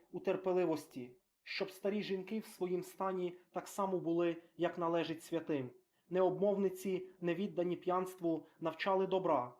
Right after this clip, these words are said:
щоб навчали жінок молодих любити своїх чоловіків, любити дітей, щоб були помірковані, чисті, господарні,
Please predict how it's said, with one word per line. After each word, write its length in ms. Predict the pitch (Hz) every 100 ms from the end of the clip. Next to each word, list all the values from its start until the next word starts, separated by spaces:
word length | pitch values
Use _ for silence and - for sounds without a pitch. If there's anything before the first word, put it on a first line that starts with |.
| _
щоб 300 | - - 180
навчали 460 | 180 185 214 202 190
жінок 380 | 185 185 196
молодих 500 | 202 180 175 185 185
любити 360 | 185 160 190 185
своїх 380 | - 170 185 185
чоловіків, 720 | - 165 160 160 202 151 - - _
любити 400 | 170 165 190 185
дітей, 540 | 175 165 185 185 180 - -
щоб 340 | - - 165 147
були 200 | 185 196
помірковані, 840 | 196 175 165 202 196 185 175 160 - _
чисті, 640 | - 196 190 - 175 156 - _
господарні, 920 | 170 - - 165 175 185 175 165